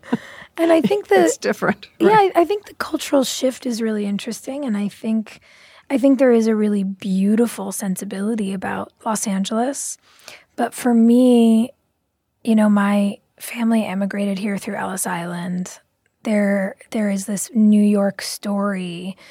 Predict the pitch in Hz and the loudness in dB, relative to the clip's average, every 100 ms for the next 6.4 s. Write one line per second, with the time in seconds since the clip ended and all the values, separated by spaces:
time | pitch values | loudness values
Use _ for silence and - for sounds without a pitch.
0 | - - _ - 220 214 208 208 196 190 | -20 -20 _ -2 4 6 6 4 2 0
1 | 190 190 - 214 220 220 185 180 185 180 | -2 -4 -2 0 0 -2 -10 -10 -10 -10
2 | - - - 190 190 190 185 196 190 185 | -12 -14 0 4 6 4 2 2 2 2
3 | 180 156 - 196 190 151 151 - 131 131 | 0 -2 -2 -4 -2 -4 -6 -10 -10 -8
4 | 160 156 156 160 160 156 240 240 226 190 | -6 -4 -2 -2 0 2 4 4 4 2
5 | 143 139 170 247 247 226 220 208 214 - | 0 -2 0 4 4 4 4 2 0 -2
6 | 196 139 202 175 | 0 0 -2 -6